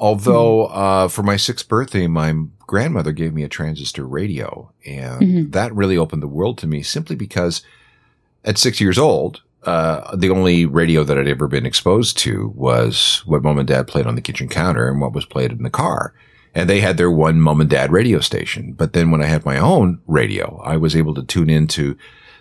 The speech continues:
Speaker 1: not only radio stations from Winnipeg, which, uh, of which there were a lot, but also at night, you would get something called ionospheric skip when the
Speaker 2: Hmm.
Speaker 1: atmosphere thickens up, especially in the wintertime.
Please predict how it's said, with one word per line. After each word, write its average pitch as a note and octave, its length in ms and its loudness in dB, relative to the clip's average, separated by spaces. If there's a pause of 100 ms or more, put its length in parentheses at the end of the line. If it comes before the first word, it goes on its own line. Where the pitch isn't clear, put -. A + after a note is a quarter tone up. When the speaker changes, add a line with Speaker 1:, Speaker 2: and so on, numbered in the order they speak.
Speaker 1:
not F#3 160 2
only G#2 340 2 (200)
radio G#2 240 2
stations E2+ 340 0
from C#2 380 -2
Winnipeg, D#2 560 0 (480)
which, D2 300 -2
uh, C#2+ 240 0
of C#2 160 -2
which D#2 180 -2
there C#2 100 -2
were B1 180 -2
a A1+ 60 -4
lot, B1+ 380 -2
but D#2 120 2
also F2 520 2
at B1 160 -8
night, E2 500 0
you D#2+ 140 -2
would D2+ 80 -2
get E2 160 -4
something E2 200 -4
called C#2 280 -4
ionospheric E2 800 0
skip - 480 -2 (220)
when D2+ 120 -4
the D2 80 0
Speaker 2:
Hmm. F2 60 2
Speaker 1:
atmosphere C3 440 0
thickens C#2+ 360 -4
up, - 120 0
especially D#3 440 0
in D#2 80 0
the C#2+ 80 -2
wintertime. D2 480 -4